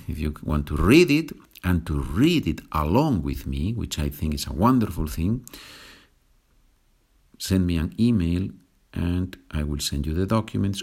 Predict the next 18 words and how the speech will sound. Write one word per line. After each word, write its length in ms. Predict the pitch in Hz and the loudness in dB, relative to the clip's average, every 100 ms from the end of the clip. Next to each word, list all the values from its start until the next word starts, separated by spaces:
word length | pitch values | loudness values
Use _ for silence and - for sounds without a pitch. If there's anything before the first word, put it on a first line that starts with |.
| - | 0
or 340 | 110 110 113 120 | 4 6 4 2
you 140 | - | -2
can 200 | - 73 | -2 -4
just 200 | 78 80 | -2 -4
go 200 | 82 82 | -2 -2
to 120 | - | -2
Spanish 720 | 80 - - 107 110 110 110 - | -4 -2 2 4 4 2 -2 -2
with 400 | 87 101 - - | -2 -2 -6 -2
Pedro 540 | 85 82 82 82 82 - | 0 0 0 -2 -2 -4
dot 320 | 78 76 - | -4 -4 -6
com 440 | - 69 69 71 - - | -8 -4 -4 -6 -12 -10
and 200 | 71 69 | -8 -4
there 300 | 73 73 73 71 | -2 -2 -2 -4
you 120 | 71 | -8
can 240 | - 64 | -6 -6
buy 320 | 64 65 65 - - | -4 -4 -6 -10 -8
the 120 | 67 | -6
documents. 800 | 65 60 - - - - - | -6 -8 -12 -14 -18 -16 -14